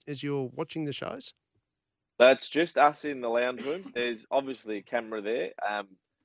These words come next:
Speaker 2: people used to think it was a GoPro, but it is a little bit nicer than the GoPro because it is a T V show.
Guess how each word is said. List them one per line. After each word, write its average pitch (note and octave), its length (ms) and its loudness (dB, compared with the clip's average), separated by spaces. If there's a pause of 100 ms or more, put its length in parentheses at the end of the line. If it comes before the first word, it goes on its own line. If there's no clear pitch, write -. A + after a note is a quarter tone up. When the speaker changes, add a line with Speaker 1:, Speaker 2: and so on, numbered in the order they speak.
(220)
Speaker 2:
people D3 260 0
used C#3 220 -2
to D3+ 80 -6
think C3+ 220 -6
it C3 40 -2
was G#2 180 -2
a G#2+ 60 -6
GoPro, B2 460 4
but A2+ 120 4
it A#2+ 200 -2
is A#2+ 100 -6
a A#2 60 -4
little B2+ 320 -4
bit A2 160 -6
nicer G#2 400 -4
than F#2+ 160 -10
the F#2+ 60 -12
GoPro F#2+ 440 -4
because F#2 300 -8
it F#2 100 -10
is F#2 140 -10
a F2+ 60 -12
T G2 200 -2
V G2 160 2
show. A#2+ 280 2